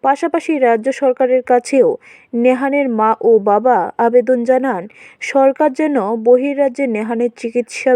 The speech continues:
ব্যবস্থা সুযোগ করে দেয়, যাতে নেহান সুস্থ হয়ে স্বাভাবিক জীবনে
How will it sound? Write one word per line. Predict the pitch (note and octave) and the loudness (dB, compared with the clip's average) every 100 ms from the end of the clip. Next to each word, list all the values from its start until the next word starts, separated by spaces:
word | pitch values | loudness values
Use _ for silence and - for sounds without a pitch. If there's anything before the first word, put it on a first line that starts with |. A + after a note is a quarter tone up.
| A#3+ | 2
ব্যবস্থা | A#3 C4 - - F#3 - - _ | 2 0 -4 -2 -2 -4 -18 _
সুযোগ | - C#4+ B3 C4+ - | -8 -6 -2 -2 2
করে | F#3 F3+ | 2 2
দেয়, | F3+ B2+ - _ _ _ - | 2 0 -2 _ _ _ -2
যাতে | B3+ C4+ D#4 | -2 0 0
নেহান | D4 D4 C#4+ F#3 G#3+ - | 0 0 0 -2 -4 -6
সুস্থ | C4+ - - | -8 -8 -4
হয়ে | C#4+ C#4+ C#4+ - | 0 2 2 2
স্বাভাবিক | C4+ A#3+ A#3 A#3 G#3 | -2 0 0 -2 -4
জীবনে | A3 A3+ C4+ | -4 0 0